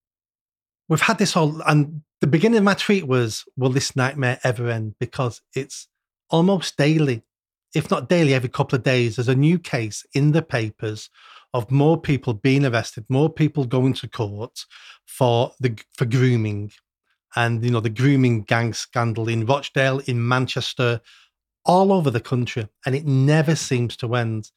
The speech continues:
And it's not like all these are dated cases from thirty years ago. This is still going on now. Um, and we know from the reports that have been written, it's predominantly a Pakistani Muslim crime.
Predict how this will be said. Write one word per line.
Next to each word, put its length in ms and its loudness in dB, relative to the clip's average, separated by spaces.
And 100 2
it's 200 -2
not 120 2
like 220 2
all 160 4
these 400 2
are 440 0
dated 440 -2
cases 480 -2
from 300 -6
thirty 380 2
years 300 2
ago. 280 -4
This 200 -8
is 60 -2
still 460 2
going 480 2
on 260 0
now. 400 -2
Um, 400 2
and 260 4
we 140 4
know 120 4
from 160 2
the 80 4
reports 500 0
that 100 -4
have 100 -2
been 120 0
written, 380 -2
it's 380 -2
predominantly 760 2
a 120 -4
Pakistani 920 -2
Muslim 640 0
crime. 460 -6